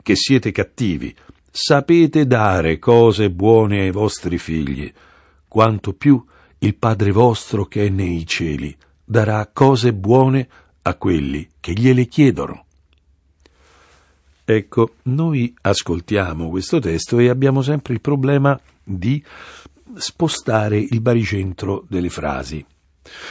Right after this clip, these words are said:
Noi che siamo un pochino tendenti all'avidità, abbiamo per caro il senso del risultato delle cose. A noi interessa, come dire, un certo utilitarismo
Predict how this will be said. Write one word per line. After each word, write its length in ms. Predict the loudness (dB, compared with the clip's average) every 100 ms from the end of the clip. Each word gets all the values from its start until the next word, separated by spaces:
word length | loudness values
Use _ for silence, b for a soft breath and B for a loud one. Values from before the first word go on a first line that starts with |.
| B B
Noi 340 | -2 2 0
che 120 | -2
siamo 500 | -6 -4 -4 -4 -8 -12
un 180 | -14 -16 _
pochino 640 | -12 -12 -14 -14 -12 -14
tendenti 680 | -12 -12 -6 -4 -4 -8 -8
all'avidità, 960 | -6 -6 -6 -8 -8 -10 -10 -8 -10 -12 B B B _
abbiamo 600 | -6 -6 -6 -6 -6 -4
per 240 | -2 -2
caro 640 | -2 -6 -6 -6 -4 -6 -6
il 360 | -10 -10 -10 -10
senso 440 | -6 -4 -4 -6
del 160 | -4 -4
risultato 720 | -4 -4 -6 -6 -6 -6 -6
delle 200 | -8 -10
cose. 480 | -10 -10 -10 -10 -14
A 100 | -12 -8
noi 380 | -4 -4 -4
interessa, 840 | -8 -6 -6 -4 -6 -8 -8 -8 -10
come 220 | -10 -10
dire, 320 | -8 -10 -12 B B B B B
un 300 | -14 -12 -12
certo 400 | -10 -10 -8 -10 -12 _
utilitarismo 1080 | -2 -2 -2 -2 -2 -2 -6 -8 -8 -8